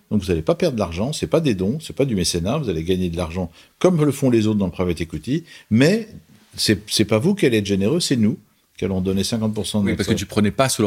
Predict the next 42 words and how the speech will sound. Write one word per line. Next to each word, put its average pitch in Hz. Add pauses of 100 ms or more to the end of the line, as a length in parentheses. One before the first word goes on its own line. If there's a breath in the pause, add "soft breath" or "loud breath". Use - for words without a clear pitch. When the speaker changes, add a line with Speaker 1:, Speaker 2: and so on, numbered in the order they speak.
Speaker 2:
la, 98
la 95
rentabilité 101
Speaker 1:
C'est 104
Speaker 2:
que -
Speaker 1:
pas -
Speaker 2:
tu 120
offres 131
à 107
C -
L 95
P. -
Speaker 1:
Voilà, 151
c'est 113
les, 107
c'est -
la 131
société 160
de 127
gestion. 127 (320 loud breath)
Et 110
donc, 170
c'était 156
juste. 185
Et 110
puis, 127
en 120
plus, 190
c'était -
un 107
moment, 147
il 120
y -
avait 82
toujours 101
un 92
momentum, 123
il -
y 90
a 90
un 87
timing. 143